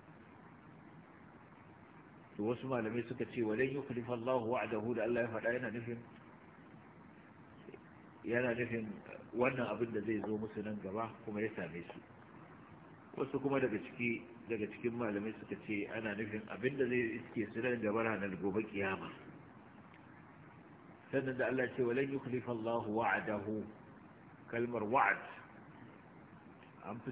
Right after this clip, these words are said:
sanin cewa kalmar wa'ad tana zuwa akan alkawari na alkhairi.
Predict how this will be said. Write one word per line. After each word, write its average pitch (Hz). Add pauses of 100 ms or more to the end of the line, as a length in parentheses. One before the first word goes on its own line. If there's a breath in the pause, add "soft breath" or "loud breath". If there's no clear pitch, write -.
sanin 131
cewa 123
kalmar 135
wa'ad 120 (640)
tana 123
zuwa 123
akan 120
alkawari 120 (420)
na 110
alkhairi. 107